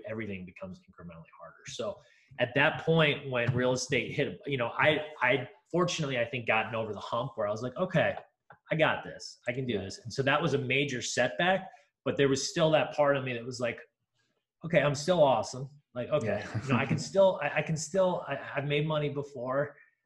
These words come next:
Speaker 1: I can do it again." And at the same time, I actually, <clears throat> even though it sucked at the time, like, I look back and having, knowing, like, how I wasn't gonna pay my next bills,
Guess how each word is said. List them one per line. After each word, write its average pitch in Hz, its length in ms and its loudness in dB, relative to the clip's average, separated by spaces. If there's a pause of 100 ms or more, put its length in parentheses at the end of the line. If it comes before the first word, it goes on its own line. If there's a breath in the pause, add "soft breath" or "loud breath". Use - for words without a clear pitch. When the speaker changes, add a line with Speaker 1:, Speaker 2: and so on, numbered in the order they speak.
(220)
Speaker 1:
I 135 60 -8
can 139 80 -4
do 151 100 0
it 156 60 -2
again." 135 220 0
And 147 100 0
at 135 100 0
the 139 80 -6
same 160 260 -2
time, 143 280 -2
I 131 160 0
actually, 135 580 -2 (140)
<clears throat> 131 240 0
even 156 180 -2
though 123 160 4
it 101 80 -4
sucked - 320 -2
at - 80 -18
the 180 60 -18
time, 120 560 -2
like, 110 100 -4
I 113 60 0
look 113 260 -2
back 120 300 2 (120)
and 98 140 -12 (500)
having, 147 560 0
knowing, 139 400 2
like, 123 160 0
how 117 240 0
I 117 40 0
wasn't 113 260 -6
gonna 104 100 -10
pay 120 200 -10
my 107 140 -8
next 104 280 -10
bills, 95 760 -6